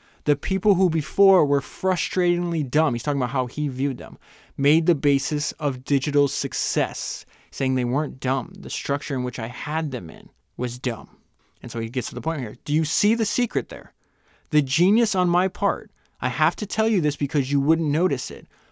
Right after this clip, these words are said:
was to follow Alfred Sloan's religiously. Leave people alone. Nobody at the top is smart enough to know everything. Nobody is so competent that they can do everything for everybody. The problem is that very few people realize they can't do everything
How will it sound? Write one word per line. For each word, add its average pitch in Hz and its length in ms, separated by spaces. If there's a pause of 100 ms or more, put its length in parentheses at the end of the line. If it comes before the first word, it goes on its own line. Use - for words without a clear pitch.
(140)
was 147 200
to 151 120
follow 170 680
Alfred 156 420
Sloan's 143 540
religiously. 143 800 (480)
Leave 175 560 (180)
people 175 540
alone. 143 480 (1000)
Nobody 170 400
at 226 80
the 226 80
top 156 340
is 151 120
smart 151 240
enough 147 220
to 147 100
know 139 140
everything. 139 400 (280)
Nobody 170 320
is 165 80
so 190 240
competent 190 640 (160)
that 139 140
they 147 100
can 151 140
do 151 180
everything 151 440
for - 140
everybody. 139 540 (360)
The 139 100
problem 190 520
is 156 120
that 135 160
very 139 340
few 180 240
people 151 360
realize 135 520
they 139 160
can't 151 400
do 139 180
everything 120 460